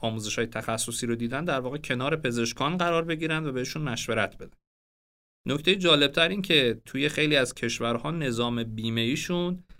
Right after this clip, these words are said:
نه تنها هزینهٔ این آزمایش‌ها رو داره پوشش می‌ده، بلکه هزینهٔ اون افراد متخصص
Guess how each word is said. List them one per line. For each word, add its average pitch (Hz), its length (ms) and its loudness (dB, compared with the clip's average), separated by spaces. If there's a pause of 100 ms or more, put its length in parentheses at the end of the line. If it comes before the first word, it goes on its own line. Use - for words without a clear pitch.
(260)
نه 131 140 2
تنها 131 420 0
هزینهٔ 107 500 -2
این 107 240 -4
آزمایش‌ها 110 600 -4
رو 110 80 -2
داره 110 180 -2
پوشش 113 560 -4
می‌ده، 127 540 -2 (400)
بلکه 151 280 2
هزینهٔ 123 460 0
اون 156 200 -2
افراد 113 640 -4
متخصص 113 560 -6